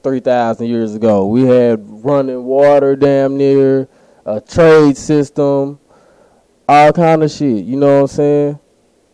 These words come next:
And that shit goes on to talk about everything that they, uh, they traded from rice and,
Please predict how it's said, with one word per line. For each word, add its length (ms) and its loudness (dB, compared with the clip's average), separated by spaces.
And 100 -10
that 140 -2
shit 180 -2
goes 300 2
on 180 -2
to 40 -20
talk 200 2
about 240 2
everything 460 -4
that 220 -6
they, 200 -2
uh, 220 0
they 160 -4
traded 420 -4
from 160 -12
rice 420 -4
and, 360 -20